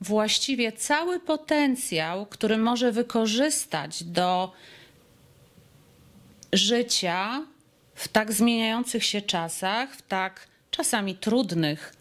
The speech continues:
okolicznościach, może tak naprawdę uzyskać sam od siebie.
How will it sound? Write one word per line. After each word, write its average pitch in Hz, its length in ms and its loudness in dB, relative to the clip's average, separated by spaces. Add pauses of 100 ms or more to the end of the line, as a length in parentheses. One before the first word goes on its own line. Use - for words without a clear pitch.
(580)
okolicznościach, 220 1200 0 (680)
może 294 400 4
tak 262 280 -2
naprawdę 240 840 0 (100)
uzyskać 254 680 0
sam 233 280 -2
od 208 200 -4
siebie. 180 500 -2